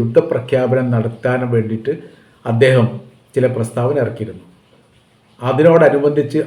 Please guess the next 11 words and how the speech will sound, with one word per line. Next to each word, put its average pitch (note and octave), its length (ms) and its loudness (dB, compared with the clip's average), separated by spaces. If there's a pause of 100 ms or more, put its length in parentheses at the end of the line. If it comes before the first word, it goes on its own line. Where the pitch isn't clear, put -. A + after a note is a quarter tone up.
(140)
അറുപതിലധികം E3 880 4 (120)
തവണയാണ് C3 540 2 (140)
ബാഗ്ദാദിലുള്ള C#3 840 2 (160)
അമേരിക്കയുടെ C#3 580 2 (120)
സൈനിക B2+ 360 2 (160)
കേന്ദ്രത്തെ B2+ 440 0 (100)
ലക്ഷ്യമാക്കിക്കൊണ്ട് A#2 840 0 (380)
ഇറാൻ A#2 280 0
ആക്രമണം A2 420 -4
നടത്തിയത്. - 340 -18 (840)
ഇത്രയും A3+ 320 4